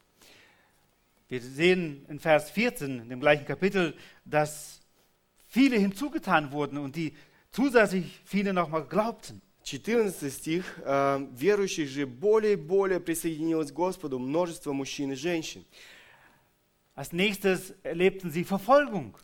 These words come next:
Speaker 2: Следующее, они переживают гонение.
Speaker 1: Und der Feind wollte sie einschüchtern damit.
Speaker 2: И, э, враг душ человеческих хотел действительно запугать их этим самым.
Speaker 1: Die Jünger wurden vor die Obersten geschleppt,
Speaker 2: Э,
Speaker 1: vor dem Hohen Rat.
Speaker 2: эти люди, которые стояли во главе, они пытались, эм,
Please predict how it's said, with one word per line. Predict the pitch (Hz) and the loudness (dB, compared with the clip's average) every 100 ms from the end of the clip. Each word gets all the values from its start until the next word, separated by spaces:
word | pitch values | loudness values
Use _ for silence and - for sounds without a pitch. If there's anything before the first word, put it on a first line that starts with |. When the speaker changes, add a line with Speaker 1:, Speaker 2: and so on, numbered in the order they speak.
| - | -16
Speaker 2:
Следующее, | - 165 175 170 165 | -4 -2 -2 -4 -4
они | 160 | -4
переживают | 160 143 135 135 135 139 135 | -4 -6 -4 -2 0 0 -2
гонение. | 156 165 208 180 104 - - | -4 2 2 2 -2 -12 -12
Speaker 1:
Und | 120 | -8
der | - | -2
Feind | 190 233 202 | 0 0 0
wollte | 170 240 220 | 2 2 0
sie | 226 | 0
einschüchtern | 214 285 - 269 - 214 | 0 0 -2 -6 -6 -4
damit. | 185 127 - - | -4 -6 -12 -8
Speaker 2:
И, | 139 151 147 | -2 0 0
э, | - 135 139 135 131 - | -2 -2 -2 -4 -6 -8
враг | 131 160 185 151 | -4 -2 -2 -4
душ | 156 190 | -8 -6
человеческих | 170 165 165 156 156 151 | -2 0 -2 -4 -8 -8
хотел | 160 - 165 165 | -8 0 2 2
действительно | 143 143 175 156 | 0 -8 -8 -6
запугать | 160 147 180 202 202 | -6 -6 -4 -4 -4
их | 151 | -6
этим | 135 120 | -8 -8
самым. | - 110 92 _ _ | -10 -10 -12 _ _
Speaker 1:
Die | 110 120 135 127 120 _ _ _ | -10 -6 -6 -6 -12 _ _ _
Jünger | 160 196 175 | 0 2 2
wurden | 175 190 185 | 2 0 2
vor | 180 | 0
die | 185 | 2
Obersten | 185 233 226 - 214 214 196 | 2 4 4 4 -2 -4 -2
geschleppt, | 190 - 220 233 - - _ _ _ _ 123 | -4 2 2 2 -8 -20 _ _ _ _ -8
Speaker 2:
Э, | 131 131 120 | -4 -4 -4
Speaker 1:
vor | 139 | -4
dem | 143 | -2
Hohen | 160 143 | -2 0
Rat. | 151 180 202 - _ _ _ _ _ 165 | 0 0 -2 -10 _ _ _ _ _ -12
Speaker 2:
эти | 143 135 | -10 -6
люди, | 151 147 185 165 | -4 -2 -2 -2
которые | 151 147 143 | -2 -4 -4
стояли | - 151 147 | 0 2 2
во | 147 135 | 0 -2
главе, | 147 139 165 | -2 -2 -2
они | 160 151 | -2 -2
пытались, | 147 147 151 147 147 - | -6 -6 -4 -2 -4 -6
эм, | 143 139 135 | -2 -2 -2